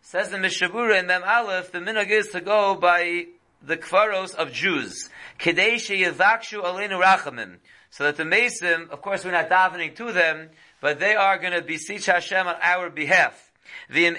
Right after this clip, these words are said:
ein shel Yisrael, if there are no kfaros of Yisraelim in the area, holchin afilu al kivrei akum. Then there is an inyan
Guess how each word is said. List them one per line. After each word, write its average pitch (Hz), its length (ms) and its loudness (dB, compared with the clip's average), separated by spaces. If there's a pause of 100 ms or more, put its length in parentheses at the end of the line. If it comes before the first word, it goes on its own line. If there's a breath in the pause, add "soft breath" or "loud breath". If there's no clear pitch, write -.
ein 233 260 0
shel 220 240 2
Yisrael, 202 500 2
if 185 80 0
there 175 140 4
are 208 260 4
no 202 420 2
kfaros 185 760 0
of 196 280 6
Yisraelim 175 800 -2
in 175 60 -10
the 190 140 2
area, 185 500 2 (320 loud breath)
holchin 226 440 0
afilu 208 540 0
al 185 180 2
kivrei 208 360 -4
akum. 190 380 0
Then 202 160 -4
there 190 140 -6
is 196 200 -8
an 175 80 -8
inyan 175 500 -2